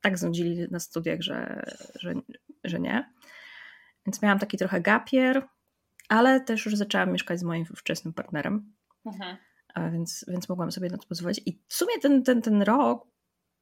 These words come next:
Speaker 1: z perspektywy diagnozy teraz, jakby, albo poznawania siebie też mi dużo mówi, bo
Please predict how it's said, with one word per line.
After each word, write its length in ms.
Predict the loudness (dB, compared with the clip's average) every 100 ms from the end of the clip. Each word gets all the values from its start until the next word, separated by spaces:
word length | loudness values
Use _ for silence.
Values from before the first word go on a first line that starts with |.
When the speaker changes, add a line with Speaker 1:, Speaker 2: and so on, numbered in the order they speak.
| _ _
Speaker 1:
z 60 | -6
perspektywy 580 | -4 -2 -4 0 0 0
diagnozy 1000 | -4 -8 -6 0 4 4 4 4 4 0
teraz, 680 | -4 -2 -2 -6 -8 -14 -12 -10
jakby, 340 | -8 -8 -6
albo 240 | -4 -4 -6 -8
poznawania 400 | -4 -2 0 -2
siebie 180 | -2 -2
też 160 | 0 2
mi 60 |
dużo 200 | 2 2
mówi, 260 | 0 -2 -8
bo 240 | -8 -10